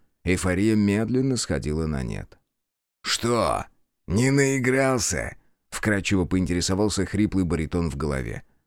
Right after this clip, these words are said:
«Хочешь ещё?» «Хочу». Жека решительно кивнул. «Ладно, рули в «Мираж», садись в «Амаху» для випов».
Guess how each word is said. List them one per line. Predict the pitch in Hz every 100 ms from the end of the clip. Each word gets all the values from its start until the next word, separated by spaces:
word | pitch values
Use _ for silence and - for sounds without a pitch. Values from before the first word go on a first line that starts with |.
| _ -
«Хочешь | 110 123 131 123 120 95
ещё?» | 123 127 101 101 135 127 104 - _ _ _ _ _ -
«Хочу». | 92 85 82 67 - _ _ _ _ _
Жека | - 135 160
решительно | 165 - 120 120 123
кивнул. | 113 95 71 87 - _ _
«Ладно, | - 92 131 147 127 117
рули | 104 120 139 147
в | 127
«Мираж», | 131 127 123 107 78
садись | - 101 101 113 131 98 80
в |
«Амаху» | 104 107 113 107 80 - 67
для | 64 92
випов». | 98 113 90 - - -